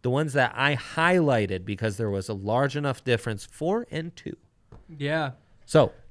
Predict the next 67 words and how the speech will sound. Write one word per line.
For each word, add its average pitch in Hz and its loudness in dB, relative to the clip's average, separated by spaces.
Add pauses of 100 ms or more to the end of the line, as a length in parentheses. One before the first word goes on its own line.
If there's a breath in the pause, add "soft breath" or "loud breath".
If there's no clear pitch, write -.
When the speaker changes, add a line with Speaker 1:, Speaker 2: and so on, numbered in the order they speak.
Speaker 1:
let's 135 -2
go 160 4
through 156 0
those 143 0
real 131 0
quick, 131 0
see 123 -2
the 113 0
juiciest 123 -2
over-unders, 107 0
and 95 -6
then 98 -2
we're 95 -4
gonna 90 -6
call 90 -8
it - -14
a - -18
day. - -20 (260)
Speaker 2:
Okay, 202 0 (240)
real 180 2
Speaker 1:
Lay - 4
it - 6
Speaker 2:
quick, 127 6
Speaker 1:
on - 0
Speaker 2:
though. 135 4
Speaker 1:
me. 92 -6
Yeah, 110 -2
you 110 -2
got 120 -4
a - -4
question. - -10 (360)
Speaker 2:
I 190 4
asked 247 0
Carl 208 2
Dorrell, 175 4
the 170 2
Buffs 156 -2
head 180 0
coach, 180 -2 (100)
I 143 -4
think 175 -2
last 127 -2
week, 214 -4
Speaker 1:
Oh, 165 -2
wow. - 2
Speaker 2:
about, 151 2
like, 135 -2
if 143 -8
there's 151 0
anything 196 -2
you 190 0
can 170 -4
learn 170 0
from 143 -6
watching 151 -4
the 139 -4
rest 143 -6
of 131 -6
college 135 -4
football 175 -2
and 151 -2
the 147 -4
N 143 -4
F 135 -8
L 156 -2
come 156 -8
back. 135 -4